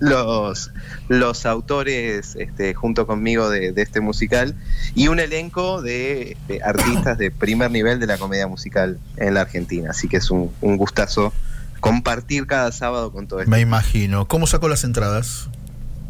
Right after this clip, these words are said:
Speaker 1: Las entradas se sacan por Alternativa Teatral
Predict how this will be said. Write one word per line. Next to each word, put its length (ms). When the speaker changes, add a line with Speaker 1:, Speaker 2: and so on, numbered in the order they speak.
Speaker 1:
Las 260
entradas 340
se 60
sacan 260
por 140
Alternativa 600
Teatral 440